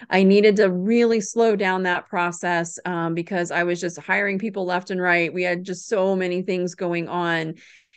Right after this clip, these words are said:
And that one really bit me in the fanny. And so we, we, of course, went through several people last year, but we had to let them go because they just were not working out. And so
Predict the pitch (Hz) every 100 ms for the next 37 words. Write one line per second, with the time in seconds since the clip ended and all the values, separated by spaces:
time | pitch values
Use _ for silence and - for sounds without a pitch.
0 | - 190 208 247 302 294 254 226 254 240
1 | 175 233 214 226 220 190 190 190 175 151
2 | 135 170 170 185 175 175 170 190 196 185
3 | 196 190 196 226 202 - 175 202 - 220
4 | 208 190 - 233 226 202 214 202 196 180
5 | 180 190 - 185 180 180 165 180 196 185
6 | 175 170 170 185 185 175 226 302 294 226
7 | 196 180 175 185 180 185 180 190 190 175
8 | 175 175 170 170 - 170 160 - 175 175
9 | 190 185